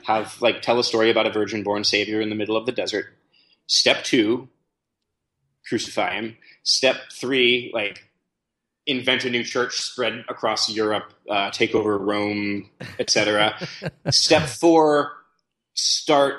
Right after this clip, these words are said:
Speaker 1: colonizing and interacting with pagans, and then start, like, taking random symbols from their, their trees and their holly and their berries and their Yule logs and whatnot, and just sort of incorporate them into th-, the thing somehow.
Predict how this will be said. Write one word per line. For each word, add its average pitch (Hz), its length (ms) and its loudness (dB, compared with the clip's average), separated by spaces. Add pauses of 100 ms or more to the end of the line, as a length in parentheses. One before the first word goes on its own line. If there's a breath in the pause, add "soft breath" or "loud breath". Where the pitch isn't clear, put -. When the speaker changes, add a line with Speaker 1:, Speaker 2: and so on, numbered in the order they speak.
(240)
Speaker 1:
colonizing 131 800 2
and 120 120 0
interacting 127 540 -6
with 113 140 -8
pagans, 117 500 -2
and 123 160 -8
then 120 100 -6
start, 120 260 -2
like, 117 220 -6 (320)
taking 127 380 -2
random 120 380 0
symbols 117 460 0
from 117 260 -2
their, 113 320 0
their 113 180 -2
trees 113 540 0
and 113 120 0
their 107 120 0
holly 110 360 2
and 107 140 -4
their 107 80 -4
berries 107 440 2
and 107 100 -6
their 104 120 -2
Yule 107 280 0
logs 101 400 0
and 98 260 -8 (320 loud breath)
whatnot, 110 560 2
and 101 320 -2
just 107 340 0
sort 120 160 4
of 101 220 -2 (480)
incorporate 113 600 0
them 113 160 0
into 101 160 -2
th-, - 200 -10
the 110 100 -10
thing 113 240 0
somehow. 98 540 0